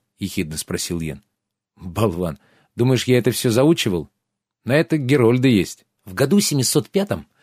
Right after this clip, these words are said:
к верховьям реки Дальняя у Серых гор пришёл караван поселенцев из княжества Дилан. Караван вели богатый торговец Крон Гриз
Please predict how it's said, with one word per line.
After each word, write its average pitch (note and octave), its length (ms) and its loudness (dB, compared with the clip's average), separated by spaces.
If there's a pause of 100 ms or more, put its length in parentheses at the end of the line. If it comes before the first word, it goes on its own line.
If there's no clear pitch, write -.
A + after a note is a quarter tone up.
(360)
к - 80 -14
верховьям F3+ 500 4
реки C#3+ 400 2
Дальняя E3+ 600 2
у A#2+ 240 0
Серых A2 500 2
гор G3+ 280 2 (360)
пришёл C#3 480 2
караван D#3 420 2
поселенцев D#3 640 0
из - 220 -4
княжества C3+ 520 0
Дилан. E2 380 -2 (640)
Караван B2+ 440 2
вели C#3+ 360 4
богатый A#2+ 560 0
торговец B2+ 640 2
Крон A#2 480 2
Гриз C3+ 380 -2